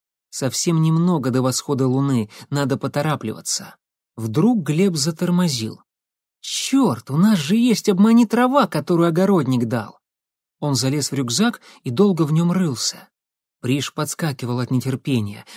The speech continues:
время же теряют. Наконец Глеб вытащил кисет. «Вот!» Они намазали подошвы, себя и даже Феника, а затем устремились дальше. Вой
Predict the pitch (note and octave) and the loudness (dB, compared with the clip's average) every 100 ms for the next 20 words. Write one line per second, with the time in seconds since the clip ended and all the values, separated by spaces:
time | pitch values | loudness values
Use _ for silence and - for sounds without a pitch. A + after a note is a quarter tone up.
0 | - A#2+ F3 E3+ B2+ A2+ A#2+ D3 C#3+ A#2 | -8 0 2 4 2 0 -4 -2 -2 -2
1 | G2+ - - - - C3+ C3 A#2+ D3+ A#3 | -6 -14 -20 -20 -4 -2 0 0 2 2
2 | - - _ A2 C3 E3+ F3+ C3+ D#3+ D#3+ | 0 -8 _ -6 0 2 0 -2 -4 -4
3 | - D3+ C3+ C#3 - A#2+ - - _ _ | -4 -6 -6 -4 -4 -4 -8 -16 _ _
4 | - G#2+ D3 D#3 - - _ _ _ _ | -12 -2 0 0 -4 -18 _ _ _ _
5 | _ _ _ _ A#2+ D#3+ C4 A3 G3 D#3 | _ _ _ _ 0 4 6 6 4 2
6 | D3 C3+ C#3 B2 B2 A#2 - F3 F#3+ - | -2 -2 -2 0 -2 -4 -8 -8 -8 -6
7 | C3+ A#2 F#3+ A#3 - A#2+ F3 F3 - - | -4 0 0 -2 -4 -2 -2 -2 -6 -2
8 | D#3 G2+ - - - - - - C3 A2+ | 0 -2 -8 -18 -20 -20 -20 -8 -6 -4
9 | A2 - B3 A3 - - B2 - B2 C3+ | -6 0 2 2 0 -8 -8 -4 -2 -2
10 | C#3+ B2+ A2 A#2 G#2 - - - _ _ | -2 -4 -4 -6 -6 -10 -14 -18 _ _
11 | _ _ _ _ _ _ _ _ _ _ | _ _ _ _ _ _ _ _ _ _
12 | _ - G#2+ B2 F3+ G3+ - | _ -14 -6 -2 2 2 -2